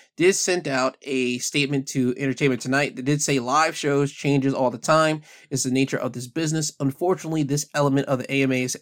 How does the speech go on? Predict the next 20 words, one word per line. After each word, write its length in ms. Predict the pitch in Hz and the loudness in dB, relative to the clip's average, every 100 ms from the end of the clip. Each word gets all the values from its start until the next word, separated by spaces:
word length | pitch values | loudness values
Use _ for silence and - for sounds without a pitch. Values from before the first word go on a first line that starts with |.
| 143 | -4
didn't 280 | 160 180 220 | -2 0 0
come 200 | 185 165 | 0 0
together 320 | 120 120 120 | 0 -2 -2
as 180 | 127 123 | -4 -2
we 200 | 127 165 | -4 -4
couldn't 360 | - 151 151 - _ - | -2 0 0 -2 _ -6
align 500 | 135 131 156 160 151 151 | -2 2 4 2 0 0
on 140 | 131 | -2
the 60 | 123 | -2
performance 560 | 127 147 170 165 151 - _ | -6 2 2 2 -2 -12 _
to 100 | 135 | -2
no 220 | 127 160 | 2 2
fault 300 | 180 139 143 | 2 0 0
of 100 | 147 | -2
Chris 180 | - 135 | -4 -4
Brown," 300 | 127 135 135 | 2 4 4
the 80 | 123 | 2
statement 420 | - 123 127 120 | -6 -6 -6 -8
read. 380 | - 135 127 - _ _ _ _ _ _ _ _ - | -2 0 0 -4 _ _ _ _ _ _ _ _ -2
Okay, 540 | - 220 - 127 151 | 2 2 2 -2 -2